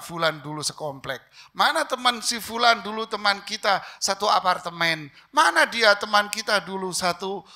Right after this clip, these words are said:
satu pekerjaan, suka main sama kita?"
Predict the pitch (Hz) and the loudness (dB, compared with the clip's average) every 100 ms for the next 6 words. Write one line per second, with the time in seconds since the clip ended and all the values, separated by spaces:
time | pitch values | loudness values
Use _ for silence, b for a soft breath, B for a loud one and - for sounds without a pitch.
0 | B B - 180 - 185 190 180 156 175 | B B -4 -4 -4 -6 -6 -4 2 8
1 | 175 - 170 156 160 - _ - 208 214 | 8 8 4 2 -4 -18 _ -10 -2 0
2 | 196 180 196 202 180 185 180 175 208 202 | 2 4 4 2 -2 -2 0 -2 -4 2
3 | 190 170 | 6 6